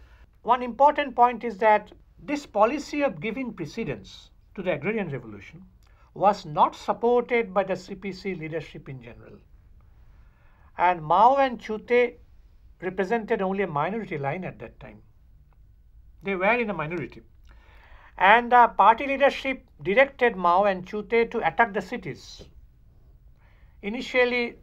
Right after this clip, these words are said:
they agreed. They attacked, the, knowing fully well that those attacks would be defeated. Then they attacked and then got defeated. And then when the same directive came, they simply refused to obey the orders.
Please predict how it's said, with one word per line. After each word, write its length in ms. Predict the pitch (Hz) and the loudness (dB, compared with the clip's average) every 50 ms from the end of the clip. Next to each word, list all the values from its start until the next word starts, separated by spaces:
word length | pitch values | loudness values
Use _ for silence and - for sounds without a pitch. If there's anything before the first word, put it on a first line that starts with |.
| - - - | -20 -18 -8
they 160 | 185 196 185 | -6 -6 -6
agreed. 400 | 156 139 190 226 180 - - - - - - 156 | -4 -4 -4 -4 -4 -6 -10 -16 -20 -20 -16 -8
They 80 | 165 | -6
attacked, 300 | 165 156 156 214 208 180 | -6 -4 -4 -6 -8 -8
the, 80 | 180 156 | -10 -8
knowing 260 | 147 180 226 269 277 | -4 -4 -4 -4 -4
fully 300 | - - 240 240 233 220 | -6 -6 -4 -4 -2 2
well 320 | 208 233 196 147 135 - - - _ _ - _ _ _ - | 4 4 4 4 2 -6 -12 -18 _ _ -20 _ _ _ -2
that 200 | 180 180 170 151 | -2 -2 -2 0
those 200 | 208 226 233 202 | 0 0 2 2
attacks 300 | 190 185 214 202 - - | 2 2 2 -2 0 -4
would 80 | 202 | -10
be 80 | 170 175 | -10 -8
defeated. 480 | 180 180 247 240 226 - 117 - - - _ _ _ _ - | -10 -8 -6 -8 -8 -8 -10 -14 -14 -20 _ _ _ _ -10
Then 160 | 190 190 190 | -10 -8 -6
they 80 | 175 156 | -4 -6
attacked 380 | 151 - 185 202 202 - - _ _ - - | -4 -2 -4 -4 -4 -6 -20 _ _ -12 -8
and 180 | 165 175 170 | -8 -6 -4
then 160 | 185 208 196 165 | -4 -4 -4 0
got 200 | 190 196 190 151 | 0 0 0 0
defeated. 420 | 160 143 - 156 - 214 226 226 - - - - - - - | -8 -8 -8 -6 -6 -6 -8 -8 -12 -20 -20 -20 -20 -6 2
And 220 | 202 220 214 190 | 2 2 2 4
then 240 | 196 247 269 269 214 | 2 2 2 2 2
when 380 | 196 247 269 294 285 220 - - - | 4 4 4 4 2 -4 -10 -12 -8
the 120 | - 190 180 | -4 -4 -2
same 280 | - 240 269 294 294 | 2 2 2 2 2
directive 480 | - 240 233 220 220 - 202 180 - - | 2 2 0 0 0 -2 -6 -6 -6 -6
came, 360 | - 151 151 190 233 240 - - - - - | -4 -4 -2 -2 -4 -6 -14 -20 -20 -20 -8
they 140 | - 214 233 | 0 0 0
simply 380 | 226 - 254 262 262 - 262 247 | 0 0 -4 -4 -4 -4 -6 -6
refused 480 | 196 175 180 - 226 247 226 - - | -6 -6 -6 -6 -4 -4 -4 -6 -6
to 80 | - 165 | -6 -6
obey 140 | 139 143 127 | -6 -6 -8
the 80 | 120 | -8
orders. 300 | 113 107 110 104 113 113 | -10 -12 -12 -16 -20 -20